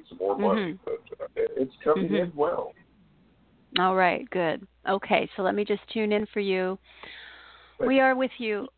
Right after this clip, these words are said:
Speaker 2: Oh, okay. Here we go. We are with you. We are with you. They're coming in really fast. We are with you. We are with you. They're holding me. Um, they're holding my hands in front of my heart, and they're pouring love into your heart right now.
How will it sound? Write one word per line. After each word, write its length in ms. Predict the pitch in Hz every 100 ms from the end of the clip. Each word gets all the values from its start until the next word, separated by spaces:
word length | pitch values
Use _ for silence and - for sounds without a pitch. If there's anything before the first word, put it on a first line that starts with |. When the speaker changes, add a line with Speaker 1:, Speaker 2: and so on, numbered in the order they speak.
| -
Speaker 2:
Oh, 180 | 240 208
okay. 240 | - 202
Here 140 | 202
we 60 | 208
go. 160 | 202 190
We 200 | 254 294
are 100 | 294
with 160 | 285 -
you. 260 | 233 214 -
We 280 | 247 294 302
are 180 | 269 262
with 160 | 262 -
you. 240 | 247 175
They're 140 | 202 208
coming 300 | 220 214 208
in 100 | 190
really 220 | 196 202
fast. 300 | 196 185 196 - - -
We 60 |
are 320 | - _ -
with 100 | 247 214
you. 160 | 190 208
We 100 | 233
are 80 | 233 _ -
with 80 |
you. 180 | 202 196 -
They're 180 | - 214
holding 420 | 208 247 247 233
me. 320 | 220 220 214 -
Um, 400 | 190 185 185 -
they're 120 | 196
holding 240 | 226 226
my 80 | 220
hands 240 | 208 214 208 - _ 202
in 60 |
front 160 | - 208
of 60 | 185
my 100 | 185
heart, 300 | 180 190 - - _ _
and 340 | 208 196 190 190 - 214
they're 320 | 202 202 190 - _ -
pouring 440 | - 226 214 202
love 200 | 202 202
into 240 | 196 -
your 80 | 196
heart 220 | 190 196
right 180 | 196 185
now. 240 | 185 190